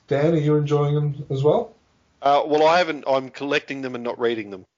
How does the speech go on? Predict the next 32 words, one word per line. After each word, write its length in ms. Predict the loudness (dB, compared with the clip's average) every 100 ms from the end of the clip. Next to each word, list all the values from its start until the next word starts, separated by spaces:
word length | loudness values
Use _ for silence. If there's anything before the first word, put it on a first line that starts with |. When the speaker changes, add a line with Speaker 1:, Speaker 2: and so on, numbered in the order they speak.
| _
Speaker 2:
So 480 | -4 -2 0 0 2
I 80 | 2
will 220 | 2 2
read 240 | 2 2 0
them 120 | 0
all 360 | 2 2 0 0
as 220 | 0 0
a, 120 | 0
as 200 | 0 -2
a 80 | -4
story 340 | -4 -2 0
arc 240 | 0 -2 -4
once 220 | -6 -6
they're 140 | -6
done. 260 | -4 -6 -8 _ _ _ _ _ _ _ _ _ _ _ _ -8
Speaker 1:
Yeah. 360 | 0 2 0 -4 -10 _ _ _ _
So, 160 | 0 4
yeah, 180 | 6 4
no, 240 | 2 0
it, 280 | -2 -6 -4
it's 160 | -4 -2
good. 240 | -2 -2
So 320 | 0 2 2
we 140 | 2 0
just 160 | 0
wanted 180 | 2 2
to 80 | 0
quickly 340 | -2 -4 -2
make 240 | -2 -2 -2
mention 380 | -4 -4 -6 -6
of 120 | -2
that. 340 | 0 0 -2